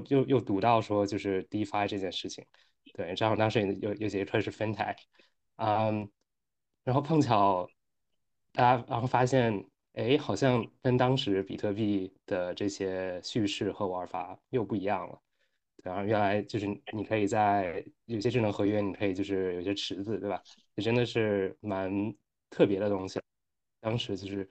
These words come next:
可能是一个货币，完全不一样了。嗯，对，所以二一年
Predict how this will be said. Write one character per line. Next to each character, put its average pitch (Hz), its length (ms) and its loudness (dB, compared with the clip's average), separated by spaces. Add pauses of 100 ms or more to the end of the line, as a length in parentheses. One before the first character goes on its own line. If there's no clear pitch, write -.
(160)
可 - 140 -20
能 92 100 -8
是 101 100 -6
一 98 60 0
个 101 100 -2
货 104 240 -2
币， 98 300 -2
完 95 140 -6
全 101 180 -2
不 98 80 -4
一 90 60 -6
样 90 200 -6
了。 92 160 -16 (580)
嗯， 95 540 -4 (720)
对， 92 200 -2
所 110 180 0
以 110 140 4
二 117 160 4
一 120 100 4
年 104 420 4